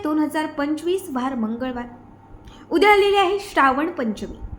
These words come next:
प्रत्येक वर्षी श्रावण पंचमीला आपण नागपंचमी असे म्हणतो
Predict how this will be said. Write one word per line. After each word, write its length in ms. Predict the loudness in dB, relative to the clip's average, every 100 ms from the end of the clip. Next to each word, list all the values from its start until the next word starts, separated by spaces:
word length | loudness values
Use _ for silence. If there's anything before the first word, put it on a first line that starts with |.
| -4
प्रत्येक 500 | -2 -2 2 2 4
वर्षी 300 | 2 2 -4
श्रावण 500 | -6 4 6 6 4
पंचमीला 640 | -2 -4 -4 -4 -6 -8 -10 -14 0
आपण 360 | 0 2 0 2
नागपंचमी 800 | 4 2 0 -4 -4 -4 -4 -4
असे 160 | -4
म्हणतो 380 | -6 -6 -6 -6